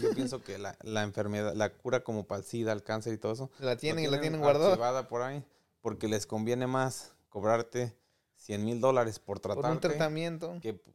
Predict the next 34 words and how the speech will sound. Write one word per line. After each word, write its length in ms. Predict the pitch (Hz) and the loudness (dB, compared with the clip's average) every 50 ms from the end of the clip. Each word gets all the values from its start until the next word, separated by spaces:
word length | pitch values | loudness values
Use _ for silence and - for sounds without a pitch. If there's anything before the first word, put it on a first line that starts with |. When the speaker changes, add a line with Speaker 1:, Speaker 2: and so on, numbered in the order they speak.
| _ _ | _ _
Speaker 1:
que 100 | 110 101 | -12 -6
cobrarte 420 | - 104 101 107 110 110 - 117 | -4 0 0 0 0 0 -2 -2
mil 240 | 110 107 107 110 110 | 0 0 0 0 2
dólares 400 | 104 110 110 110 107 104 107 101 | 4 4 4 4 2 0 -2 -4
por 300 | - - - 101 98 95 | -8 -10 -8 -8 -8 -6
curarte. 260 | - 104 104 107 110 143 | -6 0 2 2 2 4
Speaker 2:
Por 60 | 156 | 2
una 140 | 160 156 156 | 2 2 4
vacuna. 400 | 143 131 127 - 160 165 170 160 | 2 2 2 0 -2 -2 -2 0
Speaker 1:
<laughs> 160 | - - 226 | 0 2 2
Por 120 | - 135 - | 2 0 0
Speaker 2:
Sí. 180 | - 214 214 - | 0 2 2 2
Speaker 1:
curarte. 360 | 170 - 120 - - 120 - _ _ _ _ _ _ _ | 2 0 -2 -6 -12 -16 -18 _ _ _ _ _ _ _
La 140 | - 104 110 | 0 2 2
verdad, 240 | 107 110 131 156 156 | 2 2 2 0 0
yo, 120 | 143 151 | 0 0
eso 260 | - - 131 147 175 | 2 2 2 2 2
es 40 | 165 | 2
lo 120 | 147 135 - | 0 0 0
que 80 | 123 | -2
yo 120 | 127 123 - | -2 -2 0
pienso, 320 | 131 135 123 - 117 101 | -2 -2 -2 -2 -4 -2
pero 200 | - 107 107 - | -2 -4 -2 -2
como 340 | - 117 117 117 113 104 85 - - - - - _ | -2 0 0 0 0 -2 -4 -10 -18 -20 -20 -20 _
el 60 | - | -4
Speaker 2:
Podría 300 | - - 170 175 202 220 | -2 0 2 4 4 4
Speaker 1:
covid, 60 | - - - 254 | 4 4 0 -2
Speaker 2:
ser, 180 | 285 349 339 - | -2 -4 0 0
Speaker 1:
el 160 | 202 - 110 | 2 2 2
Speaker 2:
podría 180 | - - - 135 160 | 0 0 0 0 0
Speaker 1:
covid 60 | 160 147 | -2 -4
Speaker 2:
ser. 120 | - - | -4 -4
Speaker 1:
fue 180 | 143 143 135 123 | -4 -4 -2 -2
algo 380 | 127 127 123 131 139 127 - | -4 -4 -4 -6 -8 -8 -10